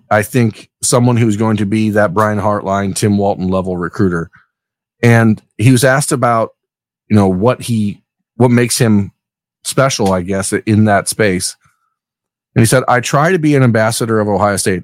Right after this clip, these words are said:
I love this school. It's changed my life. It's done wonders for me and my family. To play here, recruit your position at the school you went to,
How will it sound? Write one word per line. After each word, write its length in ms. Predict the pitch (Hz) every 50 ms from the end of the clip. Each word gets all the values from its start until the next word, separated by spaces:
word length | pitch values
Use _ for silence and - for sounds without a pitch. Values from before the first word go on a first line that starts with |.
| - 101
I 100 | 101 98
love 300 | 104 110 123 143 147 143
this 140 | 147 135
school. 420 | - - 110 101 95 95 95 90 - -
It's 180 | 98 - -
changed 340 | - - 131 120 131 127 127
my 140 | 131 123 120
life. 340 | 110 101 95 98 92 - -
It's 100 | 104 -
done 220 | - 117 107 107
wonders 300 | 107 120 127 127 123 -
for 100 | - 117
me 120 | 113 110
and 80 | 110 104
my 100 | 101 98
family. 440 | - 107 98 95 87 85 85 87 - _ _ _ _ _ _ -
To 80 | 117 110
play 280 | - - 143 170 160
here, 300 | 143 131 117 101 95 104
recruit 380 | 104 101 101 - - 151 156 -
your 100 | 151 139
position 460 | - 147 123 135 143 131 - 143 135
at 100 | 127 -
the 80 | 110 104
school 260 | - 143 131 135 131
you 140 | 123 117 113
went 220 | 117 120 - -
to, 260 | - 123 117 113 110